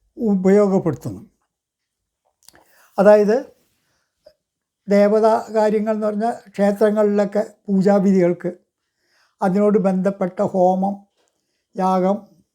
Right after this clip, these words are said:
മറ്റ് ക്ഷേത്ര ചടങ്ങുകൾ, വീട്ടിലാണെങ്കിലും ദൈവികമായിട്ടുള്ള ചില കർമ്മങ്ങൾ, അതിനൊക്കെ ഇത് ഉപയോഗിക്കുന്നു. അത് കൂടാണ്ട് മനുഷ്യൻ്റെ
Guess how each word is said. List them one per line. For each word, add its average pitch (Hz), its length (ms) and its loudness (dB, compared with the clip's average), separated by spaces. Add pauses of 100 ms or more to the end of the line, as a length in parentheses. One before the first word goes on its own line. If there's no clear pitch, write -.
(120)
മറ്റ് 185 520 -4
ക്ഷേത്ര 180 380 -2
ചടങ്ങുകൾ, 175 520 -2 (720)
വീട്ടിലാണെങ്കിലും 202 1080 0 (720)
ദൈവികമായിട്ടുള്ള 190 1080 0 (800)
ചില 185 160 0
കർമ്മങ്ങൾ, 175 580 -2 (1040)
അതിനൊക്കെ 247 380 0
ഇത് 262 80 -2
ഉപയോഗിക്കുന്നു. 202 480 2 (880)
അത് 190 200 -4
കൂടാണ്ട് 233 840 0 (200)
മനുഷ്യൻ്റെ 220 1400 -6